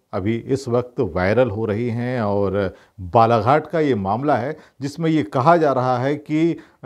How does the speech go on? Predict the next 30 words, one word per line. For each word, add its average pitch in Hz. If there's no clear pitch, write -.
जो 131
राजनीतिक 117
दल 147
हैं 151
उन्हें 113
बिना 120
बताए 120
वो 143
स्ट्रॉन्ग 143
रूम 147
खोला 123
गया 143
जहां 117
पर 101
डाक 135
मतपत्र 104
रखे 101
हुए 147
थे 143
और 185
उनके 120
बंडल 127
बनाए 98
गए। 98
इस 147
त-, 123
इस 131
तरह 113
की 120
बातें 101